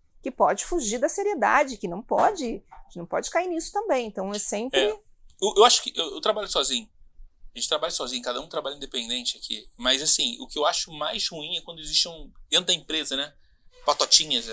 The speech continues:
Speaker 2: E aí você não consegue bloquear. É legal você escutar muita gente.
Speaker 1: Ah, eu adoro trabalhar com muita gente.
Speaker 2: Com muita gente é legal
Speaker 1: É.
Speaker 2: que você, e tem que entender,
Speaker 1: Muito.
Speaker 2: cada, e cada gente que é diferente,
Speaker 1: É.
Speaker 2: eu sou diferente,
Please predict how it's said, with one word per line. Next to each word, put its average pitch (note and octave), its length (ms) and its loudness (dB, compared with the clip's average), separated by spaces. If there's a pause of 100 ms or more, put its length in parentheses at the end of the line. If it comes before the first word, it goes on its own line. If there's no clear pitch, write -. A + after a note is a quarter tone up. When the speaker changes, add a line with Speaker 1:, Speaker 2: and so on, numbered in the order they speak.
(200)
Speaker 2:
E C#3 80 -2
aí D#3 80 2
você E3+ 180 2
não F#3 80 0
consegue E3 580 2 (200)
bloquear. D3 480 -2
É C3+ 220 0
legal D3+ 280 2
você D#3 220 -2
escutar F#3+ 400 4
muita E3+ 260 0
gente. C#3+ 420 -4
Speaker 1:
Ah, A#3+ 60 -6
eu B3 80 0
adoro G#3+ 240 0
trabalhar G3+ 280 -2
com G#3+ 100 -14
muita G3+ 260 -8
gente. - 80 -8
Speaker 2:
Com G#3 60 -4
muita B3 260 2
gente A3 220 4
é - 20 2
legal G#3+ 220 6
Speaker 1:
É. - 20 0
Speaker 2:
que E3+ 60 -8
você, G#3+ 340 4
e F#3+ 100 -4
tem C4 160 -4
que B3 120 -6
entender, A3+ 400 -4
Speaker 1:
Muito. E3+ 140 2
Speaker 2:
cada, A3 220 2 (220)
e - 80 -6
cada C4+ 340 4
gente F#3 360 2
que E3+ 80 -2
é - 20 0
diferente, C#3+ 720 -2
Speaker 1:
É. E3+ 160 -4
Speaker 2:
eu A#3 100 6
sou A#3 140 2
diferente, F3 480 -4